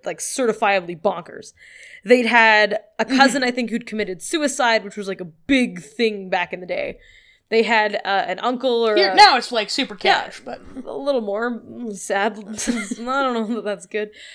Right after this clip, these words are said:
Speaker 1: But they had, <laughs> I don't know, this, this is awful. They had a relative who had died in an insane asylum. Like, their dad wasn't great.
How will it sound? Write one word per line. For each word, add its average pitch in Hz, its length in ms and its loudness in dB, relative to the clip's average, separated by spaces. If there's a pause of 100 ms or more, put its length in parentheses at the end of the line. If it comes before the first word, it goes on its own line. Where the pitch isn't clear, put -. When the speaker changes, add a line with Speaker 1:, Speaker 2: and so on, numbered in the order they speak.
(260)
Speaker 1:
But 247 240 0
they 254 120 2
had, 254 380 0
<laughs> - 40 -12
I 415 540 10
don't 640 140 8
know, 571 140 8 (100)
this, - 100 -10 (180)
this 262 100 -10
is 254 60 -6
awful. 240 460 -4 (440)
They 277 160 2
had 269 220 2
a 247 60 -2
relative 277 440 2
who 240 180 -2
had 240 240 -2
died 202 300 4
in 208 100 -2
an 180 100 -8
insane 208 400 -4
asylum. 208 800 -4
Like, 185 380 -8
their 180 140 -12 (100)
dad 247 380 4
wasn't 180 300 -2
great. 185 360 -6